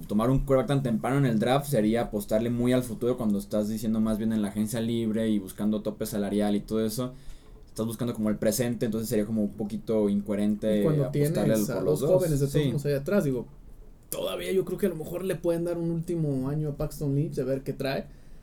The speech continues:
Speaker 2: Hay que ver qué trae Chad Kelly. Entonces yo creo que si van a agarrar un quarterback, lo pueden agarrar en segunda, tercera ronda.
Speaker 1: Sí, creo que va a ser el caso ese.
Speaker 2: Hacer un trade o garantizar al, al guardia de, de, de Notre Dame, que yo creo que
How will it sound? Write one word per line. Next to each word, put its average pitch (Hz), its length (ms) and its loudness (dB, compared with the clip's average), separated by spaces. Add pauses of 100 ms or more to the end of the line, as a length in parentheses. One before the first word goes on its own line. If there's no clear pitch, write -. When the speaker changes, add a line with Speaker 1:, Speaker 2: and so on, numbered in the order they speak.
(280)
Speaker 2:
Hay 135 160 0
que 143 100 2
ver 131 120 2
qué 127 80 -2
trae 127 240 -4
Chad 120 180 -6
Kelly. 185 260 4
Entonces 208 280 2
yo - 20 -2
creo 240 140 -2
que 247 80 2
si 202 100 2
van 202 140 6
a 220 40 6
agarrar 208 140 6
un 208 80 10
quarterback, 190 300 6
lo 165 60 0
pueden 175 140 -2
agarrar 160 180 0
en 160 40 -2
segunda, 156 320 -2
tercera 135 300 -4
ronda. 196 300 0 (160)
Speaker 1:
Sí, 117 160 -10
creo 117 120 -2
que 120 80 -4
va 117 60 0
a 107 40 -2
ser 117 120 -2
el 104 100 -2
caso 104 300 -4
ese. - 160 -10 (100)
Speaker 2:
Hacer 151 300 -2
un 156 140 0
trade 202 400 4
o 220 340 8
garantizar 139 640 0
al, 131 160 2
al 127 140 -4
guardia 131 340 0
de, 117 180 -4
de, 110 280 -6
de 123 120 -8
Notre 131 280 -2
Dame, 156 200 -2
que 143 120 -4
yo 131 100 -2
creo 139 140 -6
que 139 100 -8